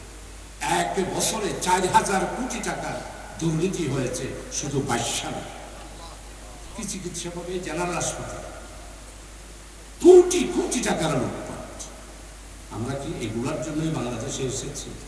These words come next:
মুক্তিযোদ্ধারা কি এই জন্যই দেশ স্বাধীন করেছে? আপনার ফ্ল্যাট কয়টা? বলছে, "আল্লাহর মেহেরবানি, ফাঁসান দুই, আরো দুই আনাল্লাহ বয়না দিই।"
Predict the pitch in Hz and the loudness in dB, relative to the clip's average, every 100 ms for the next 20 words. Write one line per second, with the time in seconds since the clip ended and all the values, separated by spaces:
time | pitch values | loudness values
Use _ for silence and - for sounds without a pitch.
0 | - - - - 131 120 123 135 127 131 | -14 -12 -12 -8 -4 -4 -2 -4 -2 -2
1 | 165 170 165 175 131 127 135 165 170 143 | 0 0 2 2 2 2 2 2 2 0
2 | - 156 156 117 113 160 - - - - | -2 -2 0 0 0 -4 -4 -6 -8 -10
3 | - - 220 196 - - - - - - | -12 -8 -6 -6 -8 -10 -12 -14 -14 -14
4 | - - - - - - - - - - | -14 -16 -14 -14 -14 -14 -14 -16 -16 -14
5 | 117 110 131 131 147 151 151 131 127 - | -12 -8 -6 -4 -4 -4 -6 -6 -6 -6
6 | 190 - - - - - - - - - | -6 -6 -8 -10 -12 -12 -14 -14 -14 -14
7 | - - - - - - - - - - | -14 -14 -14 -16 -16 -14 -14 -14 -14 -12
8 | 160 165 147 131 127 143 156 160 160 156 | -10 -8 -6 -6 -4 -6 -6 -6 -6 -6
9 | 135 - - 165 160 123 120 127 208 254 | -6 -4 -6 -6 -6 -6 -6 -6 -6 -8
10 | - - - - 110 143 143 107 131 131 | -8 -12 -12 -10 -8 -8 -8 -4 0 0
11 | 127 123 101 95 87 85 82 - - | 0 0 -2 -2 -2 -4 -6 -8 -10